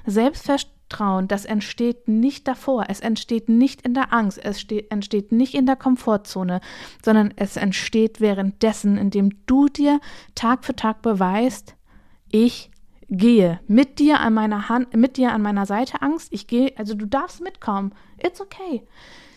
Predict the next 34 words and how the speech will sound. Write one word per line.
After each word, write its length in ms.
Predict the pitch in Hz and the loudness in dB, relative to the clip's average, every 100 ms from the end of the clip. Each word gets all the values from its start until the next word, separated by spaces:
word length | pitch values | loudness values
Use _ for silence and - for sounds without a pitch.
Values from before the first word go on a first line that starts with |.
| - _ - | -20 _ 2
aber 260 | 220 220 | 2 2
ich 160 | 220 - | -4 -4
gehe 200 | 220 202 | -2 -2
trotzdem.“ 600 | - 185 - - 160 156 - _ _ _ _ _ _ _ _ - - - - - | -4 -10 -10 -12 -10 -10 -14 _ _ _ _ _ _ _ _ -20 -20 -20 -20 0
Und 440 | 233 220 226 196 - _ | 2 4 2 -2 -14 _
das 260 | 208 233 285 | -4 -2 -2
ist 240 | 294 - | -6 -4
wirklich 380 | 214 247 254 247 | -4 -2 -4 -6
die 320 | - 233 247 - _ | -4 -2 -4 -8 _
Zone, 640 | - - 233 220 196 233 - | -14 -4 0 0 0 -4 -4
in 240 | 214 202 202 | 0 0 0
der 220 | 214 240 | -2 -4
du 100 | 269 | -6
verstehst, 720 | - 220 - - 220 247 - | -6 -6 -4 -2 0 0 -4
ich 180 | 208 - | -10 -6
kann 180 | - 226 | 0 4
mir 140 | 247 | 4
selber 260 | 220 220 220 | 2 -2 -4
vertrauen. 600 | - 208 - 220 190 180 - - - - - - | -6 -8 -4 -2 -2 -6 -12 -20 -20 -20 -8 -2
Und 180 | 214 | 2
das 180 | 226 240 | 2 0
ist 160 | 269 - | -4 0
in 140 | 208 | 0
der 120 | 196 | 0
Selbstständigkeit, 880 | 196 226 - - 196 190 - 185 190 | 0 -2 -2 -6 -6 -6 -10 -10 -8
gerade 640 | 202 196 214 262 294 277 | -8 -2 0 2 0 -2
zum 200 | - 269 | -2 -2
Start 500 | 254 - 240 247 247 | -2 0 2 2 2
in 80 | 226 | 0
der, 100 | 220 202 | -2 -2
in 120 | 247 226 | 2 2
die 140 | 220 | 2
virtuelle 480 | 214 - - 220 - | -2 -4 -4 -4 -4
Assistenz 800 | 202 214 202 - 196 190 - | -6 -8 -10 -6 -6 -6 -10